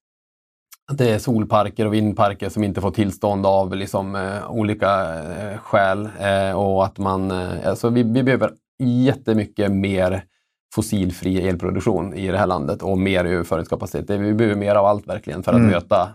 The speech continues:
Speaker 1: eh, om vi ska, eh, möta de här, den här elektrifieringen som står framför oss.
Speaker 2: Mm.
Speaker 1: Eh, och då, då tycker jag det är synd att dribbla bort eller, eller liksom lägga, eh, tappa tid på, ja, men, politisk käbbel för att, för att citera liksom, eh,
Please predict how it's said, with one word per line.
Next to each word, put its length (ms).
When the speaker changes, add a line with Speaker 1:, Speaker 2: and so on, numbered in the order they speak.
Speaker 1:
eh, 160
om 80
vi 60
ska, 140
eh, 640
möta 360
de 100
här, 140
den 80
här 180
elektrifieringen 640
som 120
står 140
framför 240
oss. 160
Speaker 2:
Mm. 180
Speaker 1:
Eh, 120
och 80
då, 260
då 140
tycker 240
jag 40
det 40
är 20
synd 400
att 140
dribbla 360
bort 320
eller, 180
eller 160
liksom 240
lägga, 380
eh, 80
tappa 240
tid 520
på, 360
ja, 120
men, 280
politisk 460
käbbel 400
för 160
att, 260
för 80
att 60
citera 420
liksom, 320
eh, 60